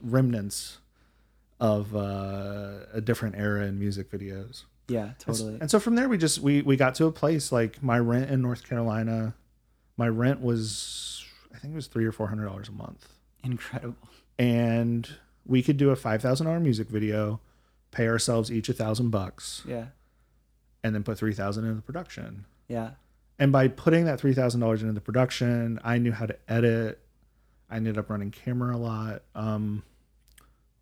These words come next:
Speaker 1: we were able to make cool stuff and kind of pro-, uh, developed a name for ourselves as, like, the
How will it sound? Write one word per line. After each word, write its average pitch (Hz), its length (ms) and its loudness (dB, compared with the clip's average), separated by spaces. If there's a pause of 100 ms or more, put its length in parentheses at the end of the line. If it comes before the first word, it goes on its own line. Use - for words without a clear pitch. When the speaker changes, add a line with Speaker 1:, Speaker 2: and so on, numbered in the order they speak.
(200)
Speaker 1:
we 127 140 6
were 151 100 4
able 185 140 2
to 196 60 -4
make 202 140 -4
cool 196 200 -6
stuff - 680 -2 (200)
and 123 640 0 (760)
kind 156 240 2
of 156 240 0 (440)
pro-, - 400 2 (160)
uh, 117 420 2 (560)
developed 143 340 6
a 139 40 0
name 120 200 0
for 120 140 -2
ourselves 110 440 -2
as, 110 140 -6
like, 110 320 -2 (1160)
the 120 320 -2